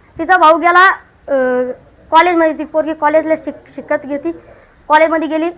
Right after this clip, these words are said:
आणि कॉलेजमध्ये पाहिली. पप्पा म्हणे, "हाय," अ, अ, अ, पोरगं म्हणे, "पप्पा हाय, बही-, अ, दीदी आहे," म्हणे, "कॉलेजमध्ये."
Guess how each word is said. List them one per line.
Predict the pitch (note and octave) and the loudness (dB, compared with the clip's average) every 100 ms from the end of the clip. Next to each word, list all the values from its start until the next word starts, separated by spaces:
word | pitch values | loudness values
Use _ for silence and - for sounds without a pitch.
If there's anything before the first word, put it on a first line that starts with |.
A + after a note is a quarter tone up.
| _ | _
आणि | C#4 B3+ | -14 -10
कॉलेजमध्ये | C#4 C#4+ C#4 C#4 C#4+ C#4+ - _ _ _ - | -6 -4 -4 -6 -6 -10 -12 _ _ _ -2
पाहिली. | D#4+ C#4+ B3+ - _ _ - | 0 2 -2 -12 _ _ -8
पप्पा | D#4 F4 | -4 -2
म्हणे, | D#4+ D#4 D#4 | 0 0 0
"हाय," | D4+ - E4+ | -2 0 0
अ, | D#4 C4+ A#3+ A#3 _ _ _ | 0 -4 -8 -12 _ _ _
अ, | A#3+ A#3 A#3 - | -8 -8 -10 -14
अ, | A#3+ A3 G#3+ _ | -12 -10 -12 _
पोरगं | D4+ E4+ F#4+ | 0 2 2
म्हणे, | D#4 D#4+ G#4+ - _ | 0 -2 -4 -8 _
"पप्पा | D4+ D4+ D#4 | -8 -2 2
हाय, | D#4 | 2
बही-, | D#4+ C4 C4+ B3+ | 2 0 -2 -4
अ, | A#3+ A3+ A3 G#3+ G#3 G3+ G#3 | -4 -6 -8 -10 -10 -12 -10
दीदी | C#4 D#4+ | -4 0
आहे," | C#4 | 0
म्हणे, | D4 B3+ C4+ | -2 -4 -8
"कॉलेजमध्ये." | B3+ C4+ C4+ A#3+ G3+ | -6 -6 -6 -8 -14